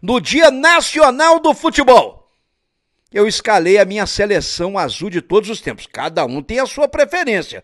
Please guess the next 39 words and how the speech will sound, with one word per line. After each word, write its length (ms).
Você 320
pode 260
me 100
contestar. 800
Aliás, 580
as 140
gerações 760
mais 320
recentes, 520
mais 260
novas, 580
evidentemente 720
que 100
não 160
vão 140
se 140
lembrar 300
de 80
alguns 220
jogadores 400
que 80
eu 60
coloquei 400
aqui 160
porque 260
não 120
acompanharam. 840
Eu 180
acompanhei 640
desde 340
o 20
final 520
da 120
década 380
de 80
sessenta, 840
início 420
de 80
setenta, 760